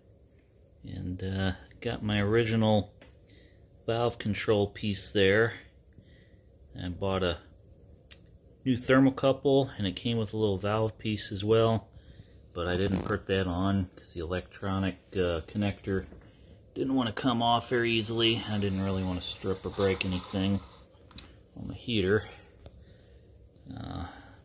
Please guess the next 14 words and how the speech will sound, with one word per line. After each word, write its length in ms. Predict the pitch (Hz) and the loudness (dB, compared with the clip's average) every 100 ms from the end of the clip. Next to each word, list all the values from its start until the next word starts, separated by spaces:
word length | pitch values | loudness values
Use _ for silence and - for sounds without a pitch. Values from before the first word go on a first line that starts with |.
| - - - - - - | -20 -20 -20 -20 -20 -14
got 180 | 92 - | -14 -6
the 100 | 92 | -2
little, 440 | 92 92 87 85 | 2 2 2 2
uh, 220 | 85 82 - - - - - - - - - - | 2 2 -2 -14 -20 -20 -20 -20 -20 -20 -20 -14
on 220 | 113 107 104 | -4 -2 0
switch 500 | - 107 104 - - | 0 2 2 2 -2
down 340 | 107 107 104 | 2 4 2
here 460 | 104 107 107 110 107 - - - - - - | 2 2 2 0 -2 -10 -20 -20 -20 -20 -20
and 280 | 104 95 87 | -12 -10 -8
the, 400 | 90 87 90 90 | -6 -6 -4 -2
uh, 200 | 87 87 - - - - - - - - - - - - - - - - - - - - - - - - | -2 -2 -6 -16 -20 -20 -20 -20 -10 -8 -8 -16 -20 -20 -20 -20 -20 -20 -20 -20 -20 -20 -20 -20 -20 -12
little 160 | 127 - | -12 -6
piezo 480 | 113 107 104 107 98 | 0 2 4 4 4
igniter. 540 | 107 107 107 113 117 | 2 2 4 4 2